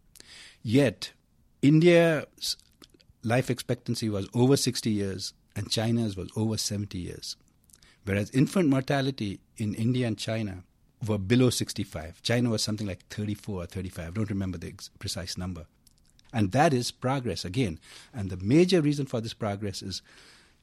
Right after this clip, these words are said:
India and China learned from the lessons learned by the United States. You gotta clean your water, you got to have good sanitation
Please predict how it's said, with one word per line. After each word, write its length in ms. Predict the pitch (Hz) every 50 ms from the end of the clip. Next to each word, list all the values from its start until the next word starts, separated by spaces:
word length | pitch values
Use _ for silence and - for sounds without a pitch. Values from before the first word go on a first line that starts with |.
| _ _
India 440 | 117 117 123 123 135 135 135 139 - -
and 160 | - 104 98
China 480 | - - 113 98 110 110 107 98 85 80
learned 560 | 78 80 87 117 131 139 117 95 85 - - - - _ _ _
from 540 | - - - 113 101 92 87 87 85 85 - _ _ _ -
the 480 | 104 92 101 92 85 85 82 80 80 - _ _ _ _ -
lessons 600 | 98 98 123 120 - - 107 82 80 76 - - -
learned 260 | 87 98 107 101 92
by 120 | - 85 82
the 80 | 90
United 260 | 85 85 85 90 90 -
States. 440 | - - 80 73 - - - - - _ _ _ _ _ _ _ _ _
You 100 | - 104
gotta 140 | 92 87 85
clean 260 | - - 110 113 120
your 140 | 123 123 120
water, 440 | 113 113 117 123 - 135 135 151 156 - _ _ _ - _ _ _
you 140 | - 90 87
got 180 | - 82 80 -
to 80 | 90
have 240 | 85 - 90 87 80 - _ - - - - - - _ _ 101
good 180 | 98 127 131 -
sanitation 840 | - 127 123 127 131 127 - 127 135 131 - - 139 139 151 143